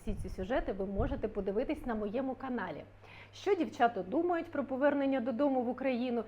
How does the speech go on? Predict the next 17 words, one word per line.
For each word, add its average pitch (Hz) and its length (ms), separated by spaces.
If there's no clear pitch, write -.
і 240 80
про 339 140
Міністерство 320 680
повернення 302 580
українців, 254 640
зокрема. 208 440
Отже, 311 400
Аня 214 320
живе 214 420
в 262 60
Італії, 180 440
поблизу 262 520
Мілана, 254 460
і 196 100
ось 359 200
що - 200
вона 208 320